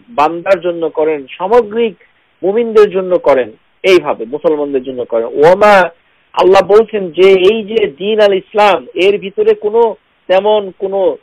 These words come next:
জোর জবস্তি নাই। মানে, ওয়ামা জাআলা আলাইকুম ফিদ দীনি মিন হারাজ, সূরা হজ আয়াত নাম্বার আটাত্তর।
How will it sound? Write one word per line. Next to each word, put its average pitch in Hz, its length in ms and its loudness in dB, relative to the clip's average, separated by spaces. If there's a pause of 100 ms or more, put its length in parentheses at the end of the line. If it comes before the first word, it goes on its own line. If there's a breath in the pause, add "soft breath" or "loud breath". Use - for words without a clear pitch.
(300)
জোর 214 260 4
জবস্তি 202 540 -2
নাই। 110 180 -10 (760)
মানে, 139 320 -4 (420)
ওয়ামা 196 500 2
জাআলা 208 640 2
আলাইকুম 220 640 -2 (120)
ফিদ 196 160 -10 (160)
দীনি 254 480 -2
মিন 214 220 -4
হারাজ, 170 460 0 (440)
সূরা 165 320 2
হজ 170 240 2 (340)
আয়াত 156 220 0 (120)
নাম্বার 160 300 -6
আটাত্তর। - 540 -10